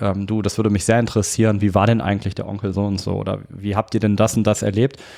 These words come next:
Und wenn das in so einem Rahmen von, die Enkel sitzen jetzt am Tisch und wir würden jetzt gerne was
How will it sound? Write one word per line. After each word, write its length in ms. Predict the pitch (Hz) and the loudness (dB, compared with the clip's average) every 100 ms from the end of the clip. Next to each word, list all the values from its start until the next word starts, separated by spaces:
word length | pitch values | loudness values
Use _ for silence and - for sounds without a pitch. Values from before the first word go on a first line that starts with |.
| - | -10
Und 80 | - | 0
wenn 100 | 113 | 4
das 160 | 135 - | 4 2
in 120 | 123 | 2
so 60 | 120 | 4
einem 160 | 117 | 4
Rahmen 500 | 107 117 139 160 143 | 4 4 4 4 4
von, 640 | 135 - 131 135 123 104 101 _ _ _ - | 0 2 4 4 2 0 -6 _ _ _ -8
die 100 | 120 | 0
Enkel 300 | 135 143 123 | 2 4 4
sitzen 360 | 120 - 123 | 4 2 2
jetzt 200 | 113 113 | 2 2
am 140 | 113 113 | 0 0
Tisch 340 | 131 123 - | 0 0 -2
und 380 | 110 104 104 - _ _ _ _ _ | -4 -4 -6 -12 _ _ _ _ _
wir 300 | 104 107 110 | -8 0 2
würden 220 | 120 131 | 4 4
jetzt 200 | 113 - | 2 2
gerne 260 | 113 117 107 | 2 4 4
was 360 | 113 - - | 2 0 -12